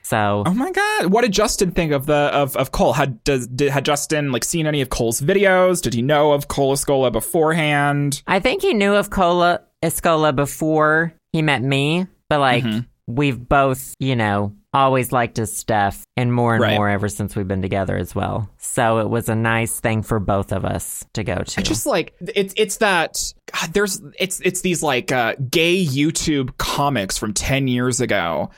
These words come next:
Speaker 2: that just, like, I have kept following and kept sticking with. Like, Cole Escola is one, Jeffrey Self is another, and then Brian Safi,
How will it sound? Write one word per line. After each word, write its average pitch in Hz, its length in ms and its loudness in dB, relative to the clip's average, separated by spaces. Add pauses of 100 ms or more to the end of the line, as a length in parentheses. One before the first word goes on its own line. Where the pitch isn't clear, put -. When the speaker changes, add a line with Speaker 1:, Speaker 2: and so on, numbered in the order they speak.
Speaker 2:
that 127 200 0
just, 139 160 0
like, 123 260 0
I 135 160 4
have 135 460 0
kept - 300 -2
following 139 680 2
and 120 140 -2
kept 139 180 -2
sticking 131 320 -2
with. 110 100 0
Like, 110 140 -2
Cole 151 280 0
Escola 139 420 0
is 123 180 0
one, 113 540 0 (240)
Jeffrey 147 340 0
Self 131 300 0
is 117 80 -2
another, 107 420 0
and 117 180 0
then 113 120 0
Brian 107 340 0
Safi, 117 760 0